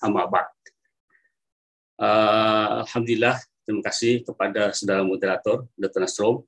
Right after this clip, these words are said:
Thank you very much for you, uh, uh, for this time. Uh, dan, uh, kepada rekan-rekan semua, ada akademis, uh, di uin Makassar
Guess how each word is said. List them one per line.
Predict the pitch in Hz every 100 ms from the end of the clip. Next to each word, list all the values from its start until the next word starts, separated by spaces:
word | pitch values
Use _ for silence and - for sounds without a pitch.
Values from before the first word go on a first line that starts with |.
| _ _
Thank | 90
you | -
very | - 95
much | 95 113
for | - 101 107
you, | 139 143 _ _ _ _ _ _
uh, | - 95 98 95 101 -
uh, | 98 95 98 98 95 -
for | 101 98 95
this | -
time. | - 117 101 - - _ _ _ - _ -
Uh, | 101 101 98 95
dan, | 101 104 104 104
uh, | 101 101 95
kepada | - 98 101
rekan-rekan | 101 - 95 95
semua, | 92 104 107 127 - - _ _ _ - _ - -
ada | 101 95 98 98 95 95 95
akademis, | - 107 104 104 104 101 101 - - - -
uh, | 101 92 95
di | - 101 98 107 -
uin | 110 104
Makassar | 98 92 98 - 120 117 120